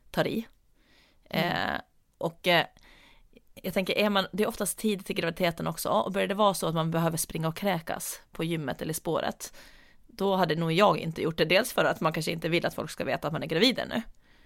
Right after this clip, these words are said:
Speaker 2: Nej.
Speaker 1: Eh, och att det skulle ju också sätta
Speaker 2: Så
Speaker 1: som
Speaker 2: kan det
Speaker 1: att,
Speaker 2: vara.
Speaker 1: att, eh, eller jag vet
Speaker 2: <clears throat>
Speaker 1: inte. Jag skulle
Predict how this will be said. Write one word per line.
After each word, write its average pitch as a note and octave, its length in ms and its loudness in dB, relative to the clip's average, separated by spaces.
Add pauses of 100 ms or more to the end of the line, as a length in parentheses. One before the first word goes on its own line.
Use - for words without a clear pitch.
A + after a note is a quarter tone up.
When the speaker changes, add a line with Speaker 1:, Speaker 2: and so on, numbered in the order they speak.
(240)
Speaker 2:
Nej. A3+ 320 0
Speaker 1:
Eh, - 360 0 (200)
och F#3 220 6
att E3 120 4
det F#3 280 6
skulle - 180 2
ju E3 60 6
också D#3+ 180 -4
sätta D#3 260 -2
Speaker 2:
Så - 60 -2
Speaker 1:
som G#3 120 2
Speaker 2:
kan D3+ 120 2
det G#3 60 -2
Speaker 1:
att, F#3 40 -6
Speaker 2:
vara. F3 100 -10 (640)
Speaker 1:
att, E3 240 0
eh, C3 140 2 (140)
eller E3+ 160 4
jag F3 80 6
vet G3 200 4
Speaker 2:
<clears throat> D#3+ 40 -2
Speaker 1:
inte. - 240 0 (680)
Jag F3+ 180 0
skulle F3 320 4